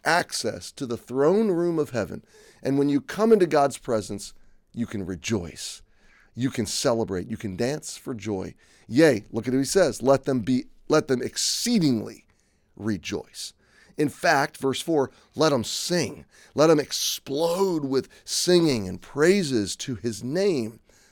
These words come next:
Why? Because he's a Savior. He's a good God. He's on our side. He's by our side. "Extol him that rideth upon the heavens and call him by his name," David says. Jehovah or Jah. Think about that.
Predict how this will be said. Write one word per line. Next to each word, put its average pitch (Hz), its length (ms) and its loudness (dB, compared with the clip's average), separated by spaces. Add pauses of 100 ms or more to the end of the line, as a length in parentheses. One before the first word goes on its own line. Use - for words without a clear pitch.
(120)
Why? 165 500 0
Because - 380 -10
he's - 180 -12
a 147 60 -8
Savior. - 520 -6
He's 113 160 -8
a 123 60 -8
good 147 300 -8
God. 139 240 -2
He's 117 120 -6
on 123 80 -4
our 117 100 -4
side. 147 440 -4 (220)
He's 143 140 -8
by 196 260 4
our 147 120 4
side. - 360 -8 (840)
"Extol 220 920 4
him 185 520 0
that 139 180 4
rideth 170 640 0
upon 127 360 -6
the 110 80 0
heavens 151 540 0 (760)
and 82 160 -18
call 135 320 -2
him 135 100 -6
by - 160 -10
his 101 220 -8
name," 95 340 -10
David - 320 -20
says. - 380 -16 (420)
Jehovah 98 640 -6
or 82 140 -10
Jah. - 360 -16 (440)
Think 180 260 -10
about 98 300 -12
that. - 180 -20